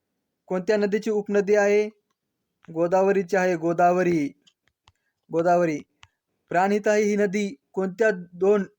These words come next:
नद्यामुळे निर्माण होते? पैनगंगा, पैनगंगा व वर्धा. वर्धा या नदीमुळे होतो. वर्धा लांबीची कि-, वर्धा नदीची लांबी किती आहे?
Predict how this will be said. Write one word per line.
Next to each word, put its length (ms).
नद्यामुळे 640
निर्माण 340
होते? 440
पैनगंगा, 720
पैनगंगा 540
व 200
वर्धा. 480
वर्धा 380
या 180
नदीमुळे 460
होतो. 480
वर्धा 300
लांबीची 360
कि-, 260
वर्धा 260
नदीची 300
लांबी 240
किती 200
आहे? 220